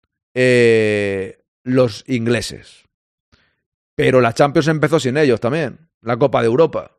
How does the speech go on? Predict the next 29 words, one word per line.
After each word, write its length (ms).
Al 140
final, 640
creo 600
que 360
tu 180
postura 540
la 100
entiendo. 640
Oye, 380
si 120
no 60
están 160
los 140
ingleses, 800
¿dónde 380
vamos 300
a 160
ir? 320
Hay 160
que 80
estar 280
todos 320
bien. 340
Pero 200
los 180
ingleses 440
en 100
su 240
Premier, 580